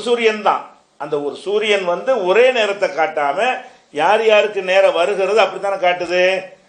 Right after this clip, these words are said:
அதே மாதிரி தான் சந்திரன் என்பது ஒரு சந்திரன் தான். இன்றைக்கு நமக்கு பிறக்குது என்று சொன்னால், நமக்கு இப்ப எப்ப நம்ம சூரியன்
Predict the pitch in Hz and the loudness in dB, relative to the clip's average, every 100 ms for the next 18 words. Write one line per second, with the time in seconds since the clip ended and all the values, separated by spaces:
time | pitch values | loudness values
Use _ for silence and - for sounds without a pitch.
0 | _ - 127 165 233 254 226 202 196 180 | _ -8 -4 2 2 4 2 2 0 -2
1 | - 147 190 233 240 214 202 202 220 202 | -2 -6 -2 0 0 -4 -4 0 2 2
2 | 214 220 208 208 196 190 160 - - _ | 0 -2 0 -2 0 2 0 -2 -14 _
3 | _ _ _ 147 196 220 220 220 196 196 | _ _ _ -18 -4 -2 0 -2 0 -2
4 | 190 175 175 202 196 185 175 160 160 147 | -2 0 0 0 0 -2 -4 -6 -6 -2
5 | 165 233 226 - - _ 151 185 220 214 | 2 2 0 -8 -20 _ -6 -2 -2 -2
6 | 196 175 170 - 226 208 190 190 185 180 | -4 -4 -6 -2 0 0 -2 -2 0 0
7 | 180 170 190 190 185 180 | 0 0 -2 -2 -2 -2